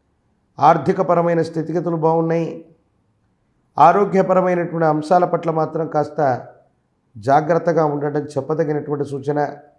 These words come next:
సూర్య భగవానుడి యొక్క ఆరాధన విశేషవంతమైన, అనుకూలవంతమైన ఫలితాలకు కారణమవుతుంది. అనునిత్యం సూర్యారాధన చేస్తూ ఉన్న "ఓం ఆదిత్యాయ నమః"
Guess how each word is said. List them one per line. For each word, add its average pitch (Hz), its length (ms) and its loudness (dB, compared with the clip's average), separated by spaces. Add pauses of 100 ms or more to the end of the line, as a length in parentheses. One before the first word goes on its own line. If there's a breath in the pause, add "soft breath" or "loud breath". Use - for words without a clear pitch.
(960)
సూర్య 214 440 0
భగవానుడి 180 520 2
యొక్క 170 220 -2
ఆరాధన 160 440 4
విశేషవంతమైన, 156 840 -2
అనుకూలవంతమైన 151 680 -4
ఫలితాలకు 143 520 -2
కారణమవుతుంది. 151 880 -2 (1200)
అనునిత్యం 208 580 4
సూర్యారాధన 185 1000 2
చేస్తూ 165 260 -4
ఉన్న 180 380 0 (1400)
"ఓం 226 440 4
ఆదిత్యాయ 180 720 4
నమః" 165 240 4